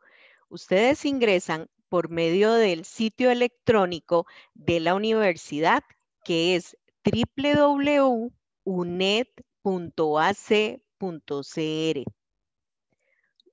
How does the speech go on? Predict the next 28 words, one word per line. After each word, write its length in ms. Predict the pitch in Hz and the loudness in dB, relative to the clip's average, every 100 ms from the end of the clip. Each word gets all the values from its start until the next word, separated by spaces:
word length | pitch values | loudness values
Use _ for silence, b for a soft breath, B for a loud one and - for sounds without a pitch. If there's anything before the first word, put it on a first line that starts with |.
| _ | _
Una 300 | 208 240 320 | -4 0 0
vez 320 | 370 320 - | 2 0 -2
que 100 | - | -2
estén 680 | 277 - - 202 175 160 165 _ _ - | -4 -2 0 0 -2 -8 -16 _ _ -14
en, 320 | 156 151 160 - | -12 -12 -14 -12
en 200 | 160 160 | -12 -6
ese 280 | 160 - 254 | -6 -4 -6
sitio, 640 | - 254 190 175 165 165 b b b b _ _ _ _ _ _ | -2 -6 -2 0 2 0 b b b b _ _ _ _ _ _
se 220 | - 185 | -6 -2
van 280 | 165 165 208 | 0 0 0
a 100 | 277 | 0
dirigir 640 | 294 240 190 - 208 214 - - | 0 -2 -6 -8 -4 -2 -4 -6
a 100 | 165 | -6
la 180 | 160 151 | -4 -4
parte 500 | - 180 180 - 233 | 0 -2 -2 -4 -6
inferior. 800 | 233 240 190 160 151 151 131 - - | -6 -4 -2 0 0 -4 -6 -12 -10
Voy 180 | 156 175 | -4 -2
a 80 | |
tratar 480 | 220 240 202 160 156 | 0 0 0 0 -2
de 180 | 160 190 | -2 -2
ir 280 | 185 151 143 | -2 -4 -6
despacio 840 | 160 170 - - 220 233 220 180 b b b - | -2 -2 -2 0 0 0 -4 -4 b b b -2
para 200 | 190 208 | 0 0
que 160 | - | -2
puedan 420 | - 165 165 185 | -2 -2 0 -2
seguir 360 | - 170 147 151 | -2 -4 -4 -6
los 240 | 165 190 | -4 -6
pasos 540 | - 220 180 - 185 | -2 0 0 -2 -6